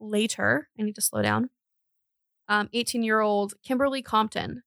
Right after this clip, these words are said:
gets off the bus in her new home of Saint Paul. She put her stuff in the locker at the bus station, and she walks across the street to Mickey's Diner.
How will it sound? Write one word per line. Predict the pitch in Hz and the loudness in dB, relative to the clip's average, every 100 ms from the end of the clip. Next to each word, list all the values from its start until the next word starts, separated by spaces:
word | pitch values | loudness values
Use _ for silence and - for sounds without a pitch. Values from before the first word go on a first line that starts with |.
| - | -10
gets | 214 233 | -2 2
off | 226 - | 2 -2
the | 196 | -6
bus | 208 277 - | 0 2 2
in | 208 | -2
her | 202 | -2
new | 214 302 | -2 -2
home | 330 220 214 214 - | 0 0 0 -2 -6
of | 196 | -2
Saint | - 202 - | 0 -2 -4
Paul. | - - 240 _ _ _ _ _ _ _ | -4 -4 -6 _ _ _ _ _ _ _
She | - | -6
put | 226 226 | 0 2
her | 214 | 2
stuff | - 214 220 | 2 -2 -2
in | 214 | 0
the | 202 | 2
locker | 196 214 294 - | 2 2 2 2
at | 220 | 0
the | 196 | -2
bus | - 190 | -4 -2
station, | - - - 113 285 339 _ _ _ _ 226 | -6 -6 -2 0 0 -2 _ _ _ _ -2
and | 220 | 0
she | - 233 | 2 2
walks | 247 - | 0 0
across | 320 294 294 | -2 0 0
the | 285 | -2
street | - 233 - | 0 0 -2
to | 220 | -2
Mickey's | 208 220 190 202 | 0 0 -4 -2
Diner. | - - - - | -2 0 0 0